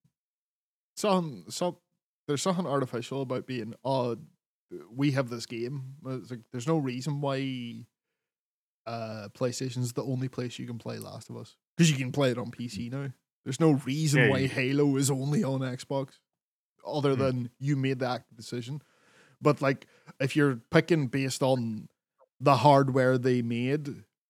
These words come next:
Speaker 1: how well it performs itself to play all games, and how well the controller's designed, that's, like, uh, that's an actual reason to make that, that pick. Whereas, yeah,
Speaker 2: Hmm.
Speaker 1: picking based on the games that are available, it's, it's a bit,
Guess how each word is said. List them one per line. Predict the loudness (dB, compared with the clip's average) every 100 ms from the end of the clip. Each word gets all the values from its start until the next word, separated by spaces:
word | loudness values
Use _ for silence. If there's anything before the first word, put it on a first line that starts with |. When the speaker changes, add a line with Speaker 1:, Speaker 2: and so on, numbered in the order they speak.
| _ -4
Speaker 1:
how | 2 4
well | 4 2 0
it | -2
performs | -4 0 2 2 -2 -6 -10
itself | -4 2 2 2 -6
to | -6
play | -2 0
all | 2 2
games, | 2 0 -2
and | -6 -10 -16 _ _
how | 0 2
well | 4 4 2
the |
controller's | 0 -4 -4 -2 -2
designed, | -2 -2 -2 -4
that's, | -6 -8 -12
like, | -14 _ -18
uh, | -14 -14 -12
that's | -8 -6
an | -2
actual | 2 2 6 4
reason | 4 -4 -4 -4 -4
to | -4
make | -6 -6 -4
that, | -6 -6 _
that | -4 -4
pick. | -8 -10 _ _ -8
Whereas, | -4 -4 -4 -10 -10
yeah, | -4 -2
Speaker 2:
Hmm. | -2 -2
Speaker 1:
picking | -2 -4
based | -4 -4 -4 -6
on | -6 -8 -12
the |
games | -12 -8 -6 -6
that | -8
are | -8
available, | -8 -8 -8 -4 -4 -4
it's, | -6 -10 -12 -16 -14
it's | -10
a | -8
bit, | -8